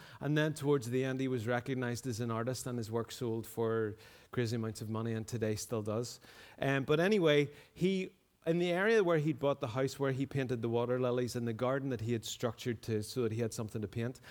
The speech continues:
there were fields that had the haystacks. Anybody know of his haystacks? So what he did with the haystacks was he went out early in the morning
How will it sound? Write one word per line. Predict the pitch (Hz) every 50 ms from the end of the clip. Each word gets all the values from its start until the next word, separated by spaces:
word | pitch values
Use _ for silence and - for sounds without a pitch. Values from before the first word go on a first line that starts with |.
| - - - - -
there | - 143 147 147
were | 147 139
fields | 127 - - 160 170 180 190 185 156 - -
that | 156 147 135
had | 117 113 131 135 135 117
the | 147
haystacks. | 147 165 208 214 - - 214 190 156 - - - - - - - _ _ _ _ _ _ _ _ _ _ _ _ _ -
Anybody | 147 160 165 147 156 160 160
know | 156 156 156
of | 156
his | 139 151 143 -
haystacks? | 160 180 180 - - 202 208 190 - - - - - _ _ _ _ _ _ _ _ _ _ _ _ _ _ _ _ _ _ _ _ _ - - - - - -
So | - - 180 180
what | 170 190 226 196
he | 165 175 208 202
did | 139 170 170 170 151
with | 160 151 156
the | 160 139
haystacks | 135 151 165 165 151 - - 156 147 139 - -
was | - 139 143 143 135 - - - - - -
he | - 160 165 165 180
went | - 165 160 185 208 214 - 196
out | 180 170 160
early | 151 156 156 156 151
in | 151 143
the | 143
morning | 135 135 135 135 147 156 156 151